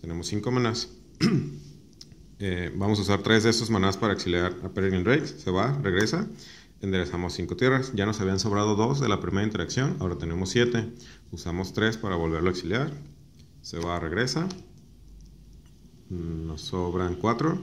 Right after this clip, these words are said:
Ahora vamos a tener cinco más y así sucesivamente. Esto nos generaría maná infinito de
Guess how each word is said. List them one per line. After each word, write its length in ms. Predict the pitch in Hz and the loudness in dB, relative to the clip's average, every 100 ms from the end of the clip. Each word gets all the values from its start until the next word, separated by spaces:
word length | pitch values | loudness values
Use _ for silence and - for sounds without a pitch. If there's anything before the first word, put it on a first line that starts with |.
| - - - - - | -8 -16 -20 -20 -8
Ahora 160 | 90 87 | -2 0
vamos 180 | 90 | -2
a 60 | 90 | -4
tener 440 | - 85 87 90 - | -4 0 0 -2 -4
cinco 320 | - 80 90 | -4 -2 0
más 260 | 127 156 - | 2 2 0
y 60 | |
así 180 | 90 98 | 0 0
sucesivamente. 800 | 90 92 87 101 110 131 131 120 - - - - | 0 0 2 4 4 2 2 -4 -6 -14 -20 -12
Esto 220 | 90 107 | -8 -2
nos 140 | 104 | -2
generaría 440 | 104 98 92 90 92 | 0 2 4 4 4
maná 240 | 98 101 | 4 4
infinito 680 | 104 113 113 117 135 139 143 - - | 2 2 2 2 0 0 -2 -10 -10
de 760 | 90 98 107 110 113 110 113 | -6 -2 0 0 0 -2 -2